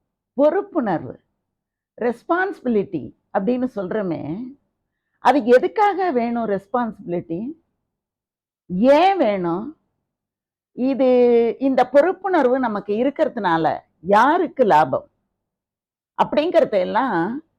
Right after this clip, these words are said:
நோக்க வேண்டும் அப்படிங்கிற ஒரு சிந்தனை உங்களுக்கு ஏன் வந்தது அப்படின்னு என்ன நீங்க கேள்வி கேட்டீங்கன்னா, ஒரு வீடியோ தான் எனக்கு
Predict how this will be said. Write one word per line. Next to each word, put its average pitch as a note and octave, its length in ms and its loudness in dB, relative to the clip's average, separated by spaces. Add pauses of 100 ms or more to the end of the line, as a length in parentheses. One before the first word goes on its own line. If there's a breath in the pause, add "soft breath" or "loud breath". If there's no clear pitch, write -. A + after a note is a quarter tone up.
(420)
நோக்க D4+ 480 2
வேண்டும் G#3+ 640 0
அப்படிங்கிற C#4 560 2
ஒரு F#3+ 220 2
சிந்தனை C4 580 -2
உங்களுக்கு F#3 520 -2
ஏன் C4+ 280 -2
வந்தது F3+ 500 -6 (500)
அப்படின்னு G3+ 340 -4
என்ன F3 220 -2
நீங்க D#3 240 -4
கேள்வி G3 340 -6
கேட்டீங்கன்னா, D3 720 -6 (580)
ஒரு A#3+ 380 2
வீடியோ A#3 540 0
தான் D#3+ 160 -4
எனக்கு C#3 680 -8